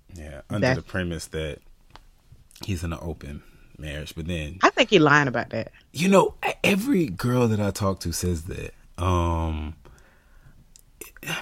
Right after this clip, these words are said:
Speaker 1: I
Speaker 2: But,
Speaker 1: don't
Speaker 2: like, when he, when they got together in the bathroom, he looked like he was trying to protect himself, and I felt like if they were, it wouldn't have been a, if they, if his wife knew,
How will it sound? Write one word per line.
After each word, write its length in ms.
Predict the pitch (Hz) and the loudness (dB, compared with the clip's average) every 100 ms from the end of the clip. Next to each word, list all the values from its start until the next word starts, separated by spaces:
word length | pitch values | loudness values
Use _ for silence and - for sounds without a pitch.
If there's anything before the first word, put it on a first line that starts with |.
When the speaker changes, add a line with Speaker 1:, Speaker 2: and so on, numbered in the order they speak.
| - - - - - - | -10 -18 -16 -16 4 12
Speaker 1:
I 120 | 147 | 12
Speaker 2:
But, 0 | |
Speaker 1:
don't 100 | 190 | 12
Speaker 2:
like, 120 | - | 10
when 240 | 175 214 | 4 -4
he, 140 | - - | 0 2
when 180 | 208 214 | 4 8
they 180 | 220 247 | 6 8
got 360 | 196 180 - | 6 6 2
together 540 | - 143 - 160 165 160 | 0 0 4 4 6 6
in 80 | 139 | 4
the 80 | |
bathroom, 760 | 123 131 143 160 190 190 190 185 | 6 6 6 4 2 0 0 2
he 120 | 190 | 6
looked 180 | 185 175 | 6 8
like 180 | 151 147 | 4 4
he 100 | 160 | -2
was 120 | 139 | 0
trying 160 | 170 127 | 2 0
to 60 | |
protect 420 | - - 160 - | 0 -2 0 0
himself, 480 | 196 - 202 214 208 - - - - - 170 | -2 4 6 6 4 -6 -16 -16 -16 2 8
and 120 | 180 | 8
I 80 | 180 | 8
felt 260 | - 196 | 6 8
like 520 | 170 160 151 - - - - - | 8 6 4 -2 -14 -20 -20 6
if 280 | 170 175 - | 8 8 6
they 140 | 160 | 6
were, 640 | 151 131 131 165 214 214 214 - | 8 8 8 8 6 2 0 4
it 160 | 160 | 4
wouldn't 260 | 151 180 175 | 6 6 6
have 160 | 151 143 | 4 6
been 200 | 151 135 | 6 6
a, 100 | 127 - - | 2 -4 4
if 140 | 156 - - | 4 4 -4
they, 240 | 151 165 156 143 - | 6 8 8 6 4
if 180 | 156 - | 4 10
his 220 | 185 170 | 8 10
wife 320 | 151 156 - | 6 6 4
knew, 460 | 143 151 175 196 | 4 8 8 8